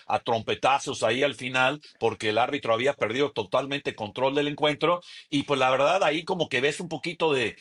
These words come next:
de esa, de esa energía, de esa garra, de esa, de ese, de ese querer, pero pues caray, no está dando resultados y pues, eh, fue, fue muy, muy negativo, eh, nuestra participación, y digo nuestra porque pues sí soy, le voy al Atlas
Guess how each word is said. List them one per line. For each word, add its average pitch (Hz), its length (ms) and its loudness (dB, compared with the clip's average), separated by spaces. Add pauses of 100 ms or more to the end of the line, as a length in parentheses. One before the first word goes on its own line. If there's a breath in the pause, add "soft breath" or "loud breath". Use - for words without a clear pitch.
(180 loud breath)
de 117 220 2
esa, 147 480 2
de 117 100 0
esa 160 200 -2
energía, 139 760 -2
de 123 100 -2
esa 139 300 -2
garra, 139 460 0
de 123 100 -2
esa, 143 400 -2 (320 soft breath)
de 107 140 -2
ese, 131 360 0
de 110 140 -4
ese 135 200 -4
querer, 139 440 0 (320 soft breath)
pero 123 300 0
pues 110 220 -6
caray, 131 360 0
no 139 120 -4
está 139 220 -2
dando 143 260 0
resultados 127 680 -4
y 104 200 -10 (260 loud breath)
pues, 98 280 -8
eh, 104 120 -4
fue, 131 400 0
fue 139 360 0
muy, 147 480 -2
muy 127 260 -6
negativo, 127 800 -2 (160)
eh, 98 200 -4
nuestra 104 320 -4
participación, 110 540 -6
y 123 60 -4
digo 143 220 0
nuestra 131 360 0
porque 98 240 -10
pues 95 140 -16
sí 127 160 -12
soy, 135 320 -2 (220 soft breath)
le 110 180 2
voy 139 160 4
al 139 140 2
Atlas 143 520 0